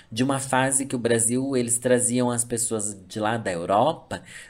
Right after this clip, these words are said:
os arquitetos de lá, pra construir as coisas aqui, pra deixar com uma veia europeia. Porque os portugueses que tavam aqui fazendo essas coisas.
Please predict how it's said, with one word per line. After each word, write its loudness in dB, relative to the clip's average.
os -4
arquitetos -4
de -8
lá, -2
pra -6
construir -4
as -2
coisas 0
aqui, -4
pra 0
deixar -4
com -4
uma -4
veia -6
europeia. -6
Porque -2
os 4
portugueses -2
que -18
tavam 0
aqui -6
fazendo -4
essas -2
coisas. -8